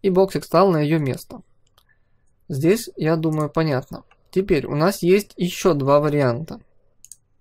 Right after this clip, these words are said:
Включим режим Into This Object, то есть импортировать другую геометрию с учетом трансформации геометрии.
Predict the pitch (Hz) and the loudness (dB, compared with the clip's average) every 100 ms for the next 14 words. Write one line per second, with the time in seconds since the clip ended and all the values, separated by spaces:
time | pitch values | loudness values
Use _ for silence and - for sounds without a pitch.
0 | _ _ - 185 202 185 170 185 _ - | _ _ -2 0 2 0 0 -6 _ -6
1 | 147 147 180 240 247 _ _ _ _ - | -2 0 0 0 -4 _ _ _ _ -2
2 | 165 180 226 226 170 147 170 185 - _ | 0 4 2 2 -2 0 2 0 -6 _
3 | - 165 139 135 - - _ 156 139 - | -2 0 0 -6 -10 -20 _ 0 0 -2
4 | - 151 151 - 190 165 139 131 - - | -6 -2 -4 0 2 2 2 0 -4 -16
5 | 190 156 160 151 139 143 180 269 226 165 | -10 -6 -2 -2 0 0 0 0 0 -2
6 | 143 202 208 180 165 - 156 - 165 160 | 0 0 2 0 -2 -4 -4 -2 -2 0
7 | 143 - - 143 185 _ _ _ _ _ | 0 -2 -10 -12 -16 _ _ _ _ _
8 | _ 170 147 135 127 - - 214 | _ -6 -2 0 -2 -6 -14 -16